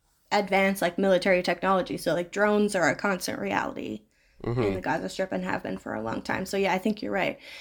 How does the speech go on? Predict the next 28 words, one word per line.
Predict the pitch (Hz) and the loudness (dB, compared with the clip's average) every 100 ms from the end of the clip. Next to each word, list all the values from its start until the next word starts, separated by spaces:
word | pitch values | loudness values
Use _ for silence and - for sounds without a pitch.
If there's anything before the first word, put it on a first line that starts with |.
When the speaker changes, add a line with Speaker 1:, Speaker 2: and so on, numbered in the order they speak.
| - | 4
Speaker 1:
And | 226 240 | 6 10
also, | 277 285 | 10 10
I | 269 | 6
think | 254 233 233 | 6 4 2
it's | 226 226 | 0 8
interesting, | 269 269 262 220 220 | 10 8 4 0 2
it, | 220 - | 0 2
that | 220 220 | 4 4
also, | 208 240 247 214 | 4 2 4 2
I | |
think, | 202 202 196 | 2 0 0
like, | 196 190 - - _ _ _ - | -4 -4 -8 -18 _ _ _ 2
contributes | 233 226 226 214 214 - | 2 4 4 4 0 -2
to | 220 202 185 | 4 4 4
the, | 196 | 2
like, | 185 185 - | 2 0 0
visual | 208 190 190 | 0 2 0
language | 185 190 185 190 | 2 0 0 -2
of | 190 | -2
the | 190 | -2
film | 190 185 185 180 190 - - - | -2 0 0 -2 -6 -12 -16 0
and | 214 214 | 4 4
that | 190 - | 2 0
sense | - 208 202 196 | 2 2 2 0
of, | 196 190 | 0 2
like, | 190 | -2
claustrophobia | - 202 196 202 196 190 185 185 175 202 196 - - - _ - | 4 4 4 0 0 0 2 0 0 -2 -2 -8 -20 -20 _ -2
and, | 202 190 180 180 190 | 0 2 0 -4 -8